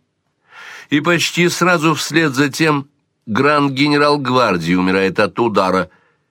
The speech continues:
не кирпичом по голове, а от того удара, что медиками именуется апоплексическим. Сколько ему было, кстати? Сорок два? Рановато для апоплексии. Министр полиции,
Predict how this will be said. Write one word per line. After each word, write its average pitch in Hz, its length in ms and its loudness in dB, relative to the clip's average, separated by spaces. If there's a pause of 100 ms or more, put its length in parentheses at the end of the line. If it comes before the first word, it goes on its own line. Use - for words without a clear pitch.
(140)
не 95 300 -2
кирпичом 95 720 -2
по 87 100 -2
голове, 85 360 -2 (280)
а 90 180 -2
от 85 120 -6
того 101 320 0
удара, 202 420 2 (380)
что - 260 -4
медиками 92 520 -2
именуется 139 500 0
апоплексическим. 165 1080 -6 (380)
Сколько - 560 -6
ему 277 140 -2
было, 277 220 0
кстати? 85 460 -4 (300)
Сорок 190 440 -4
два? 170 400 0 (520)
Рановато 113 540 0
для 143 140 0
апоплексии. 92 840 -4 (1300)
Министр 196 500 0
полиции, 90 800 -2